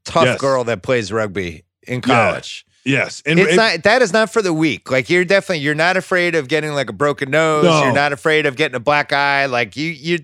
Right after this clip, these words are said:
Speaker 1: you, there's a certain
Speaker 2: Yeah.
Speaker 1: mentality to that.
Speaker 2: And you're, you're really, you get dirty when you play rugby and you, like, drink straight Jameson from the bottle while you're still dirty.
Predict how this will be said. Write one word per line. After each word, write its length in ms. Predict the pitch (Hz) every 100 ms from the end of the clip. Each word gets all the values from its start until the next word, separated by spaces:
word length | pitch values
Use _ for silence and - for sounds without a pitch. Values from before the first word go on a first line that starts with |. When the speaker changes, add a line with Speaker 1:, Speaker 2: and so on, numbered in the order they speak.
| 170 170
Speaker 1:
you, 140 | 175
there's 200 | 165 165
a 40 | -
certain 220 | 151 143
Speaker 2:
Yeah. 80 | 160
Speaker 1:
mentality 420 | 160 160 156 139
to 60 |
that. 240 | 110 98 -
Speaker 2:
And 100 | 190
you're, 220 | 202 202
you're 140 | 180 180
really, 240 | 220 185
you 100 | 165
get 300 | 160 208 -
dirty 400 | 101 156 160 165
when 100 | 151
you 80 | 165
play 200 | 147 160
rugby 380 | 151 160 143 156
and 80 | 160
you, 60 |
like, 140 | 147 117
drink 300 | 147 156 151
straight 400 | - - 151 139
Jameson 500 | 143 143 151 151 147
from 160 | 147 143
the 60 |
bottle 460 | 117 127 120 135 139
while 140 | 127
you're 100 | 120
still 260 | 123 - 135
dirty. 540 | 110 135 123 127 127